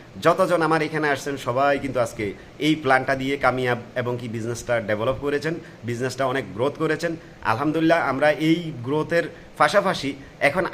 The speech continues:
আমাদের এমডি সফট টেকনোলজি, আমি আলাউদ্দিনের বিজনেসটা আপনাদের দোয়া মোটামুটি একটা অবস্থান আমরা যাচ্ছি, যে আমাদের প্ল্যান হচ্ছে আগামী ছয় মাসের ভিতরে আমাদের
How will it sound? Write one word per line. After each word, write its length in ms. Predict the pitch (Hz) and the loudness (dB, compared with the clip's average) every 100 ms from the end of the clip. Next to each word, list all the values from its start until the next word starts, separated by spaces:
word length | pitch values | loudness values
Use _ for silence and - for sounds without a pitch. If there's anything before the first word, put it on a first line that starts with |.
| 143 | 4
আমাদের 320 | 180 196 180 | 4 4 4
এমডি 220 | 151 139 | 4 2
সফট 240 | 135 143 | 0 -2
টেকনোলজি, 520 | 143 131 131 123 113 117 | 0 -2 -2 -2 -4 -2
আমি 180 | 107 151 | 0 2
আলাউদ্দিনের 520 | 160 147 131 135 131 | 4 4 2 -2 -2
বিজনেসটা 440 | 110 117 123 123 120 117 - | -4 -6 -6 -4 -4 -4 -6
আপনাদের 380 | 120 143 160 139 | -4 -2 -2 -2
দোয়া 200 | 123 110 - - - | -2 -2 -4 -10 -8
মোটামুটি 320 | 127 127 120 110 | -4 -2 0 -2
একটা 180 | 107 123 | 0 0
অবস্থান 380 | 110 - 123 123 - | 0 -2 -2 -2 -6
আমরা 180 | 110 120 | -2 0
যাচ্ছি, 360 | 123 123 - 180 175 - - | 2 0 0 -6 -6 -12 -2
যে 60 | 123 | 2
আমাদের 320 | 120 127 135 120 | 4 2 -2 0
প্ল্যান 200 | 135 139 | 2 2
হচ্ছে 180 | 139 147 | 0 2
আগামী 300 | 127 123 120 | 2 0 0
ছয় 120 | - 135 | -2 0
মাসের 260 | 139 143 | 0 -4
ভিতরে 260 | 135 139 147 | -6 -2 0
আমাদের 280 | 139 135 | 0 -2